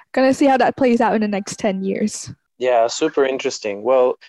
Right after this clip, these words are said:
Speaker 2: next week we're gonna be kind of jumping into another part of Southeast Asia, so I can't wait. And, uh, and I've learned so much from this discussion, so thanks so much for inviting me.
Speaker 1: Wait, we invited you? <laughs>
Speaker 2: Yeah, I was, I was invited.
Speaker 1: Sure.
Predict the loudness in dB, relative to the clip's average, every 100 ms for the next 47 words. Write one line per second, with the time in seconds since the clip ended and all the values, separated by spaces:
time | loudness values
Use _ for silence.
0 | _ -4 0 0 2 2 0 0 -2 -4
1 | -2 -4 -2 -6 -4 -6 -8 -6 -4 -2
2 | -2 -2 0 0 -2 -2 -2 -4 -10 -4
3 | -4 -2 -4 -4 -4 -4 -6 -6 -2 -2
4 | -2 -6 _ _ _ _ -4 -4 -4 -2
5 | 0 2 0 -2 -2 0 -4 -4 -6 -4
6 | -6 -8 -10 -10 -14 -8 -8 -8 -16 -16
7 | -8 -8 -6 -6 -6 -6 -8 -2 -2 -2
8 | -8 -16 _ -6 -2 -2 0 2 2 2
9 | 2 2 -2 -10 -12 -20 -20 _ _ _
10 | _ _ 0 2 2 -2 _ 0 4 4
11 | 2 0 -4 -4 0 0 2 0 2 -2
12 | -4 -2 0 0 -2 -6 _ _ _ -6
13 | -4 0 2 2